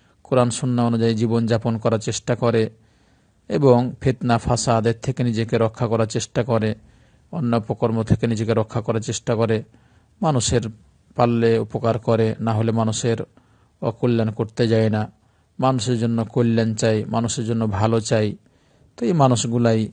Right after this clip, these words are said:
ইমান আমল নিয়ে যদি মৃত্যুবরণ করতে পারে, তাহলেই তাই সে যেমন দুনিয়াতে ভালো ছিল, পরকালও তার জন্য, আহ, কল্যাণ হবে। তাই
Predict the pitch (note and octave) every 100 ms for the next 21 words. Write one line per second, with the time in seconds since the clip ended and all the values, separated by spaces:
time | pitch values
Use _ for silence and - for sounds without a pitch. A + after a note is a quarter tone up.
0 | - A#2+ A#2+ A2+ - A#2 B2 C3 A#2+ A2
1 | A2 - _ _ _ _ A#2+ A#2 A#2 A#2
2 | A2+ - A2+ A2+ A2 A#2+ A2 B2+ A#2+ A2+
3 | A2 G#2+ - A#2+ G#2 A2 A2 A2 - _
4 | _ _ _ - B2 A#2+ G#2+ B2 A2+ A#2
5 | A2+ A2+ G#2+ - _ _ _ A#2 A2 A#2+
6 | A#2 A2 G#2+ G2+ A2 G#2+ B2 D#3 D#3+ C#3+
7 | B2+ B2 A2+ A2+ G#2+ A2+ A2+ A2 A2 -
8 | _ _ _ _ - A#2 C3 A#2+ A2+ G2
9 | G#2+ A2 A2+ B2+ A#2+